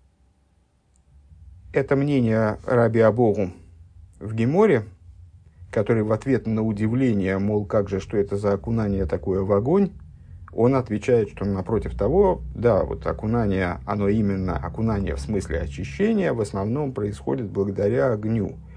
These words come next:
Как написано, «Кол довар ашер йовей баиш тавиру баиш», «Всякая вещь, которая входила в огонь, э, проведите её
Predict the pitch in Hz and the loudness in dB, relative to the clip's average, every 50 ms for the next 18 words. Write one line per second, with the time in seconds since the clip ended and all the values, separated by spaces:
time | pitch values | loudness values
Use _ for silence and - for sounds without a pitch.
0 | - - - - - - - 123 117 113 - 107 101 - - 160 190 185 - 180 | -20 -20 -20 -20 -8 0 4 4 4 4 2 -2 -2 -2 -2 -2 -2 -2 -2 -2
1 | 175 175 170 - - 135 120 107 113 131 120 101 92 92 98 - 95 101 107 117 | 0 0 0 0 2 0 0 2 4 4 4 4 4 2 0 0 -2 0 0 0
2 | 113 104 98 90 87 92 98 101 104 101 92 82 - - - 92 95 98 101 95 | 0 0 0 0 2 4 4 4 4 2 -4 -6 -6 -6 -4 -4 -2 -2 -2 -2
3 | 90 87 82 87 87 101 139 185 208 196 - - - - - - - 123 113 - | -2 -2 -2 0 0 0 0 0 -2 -2 -4 -8 -18 -20 -12 -4 0 0 0 2
4 | - 104 101 101 107 101 95 - - - 95 90 - 98 95 95 92 90 87 92 | 2 0 0 0 0 -2 -4 -4 -4 -6 -6 -4 -4 -2 -2 0 -2 -2 -4 -6
5 | - - - - 101 101 101 110 107 98 95 95 98 98 101 101 107 104 95 82 | -10 -8 -4 -2 -2 -2 0 0 2 2 2 4 2 2 2 2 0 0 -2 -2
6 | 82 - - - - - - - - - - - - - - - 98 85 - - | -6 -10 -16 -20 -20 -20 -20 -20 -20 -20 -20 -20 -20 -14 -8 -6 -6 -6 -2 0
7 | 110 107 107 110 110 113 123 113 98 - 104 104 101 101 101 98 98 101 101 98 | 0 2 2 0 0 0 0 -2 0 -2 -2 0 0 0 0 0 0 2 2 2
8 | 95 80 | 2 0